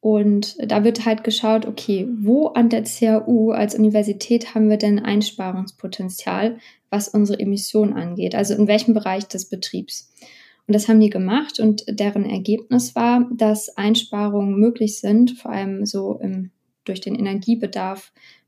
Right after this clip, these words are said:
durch, ähm, Gebäudesanierung, Gebäudedämmung,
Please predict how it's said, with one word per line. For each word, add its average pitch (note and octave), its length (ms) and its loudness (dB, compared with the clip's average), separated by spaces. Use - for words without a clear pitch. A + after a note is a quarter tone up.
durch, G3 400 -4
ähm, F#3 380 -4
Gebäudesanierung, G#3 1120 2
Gebäudedämmung, G#3 1000 2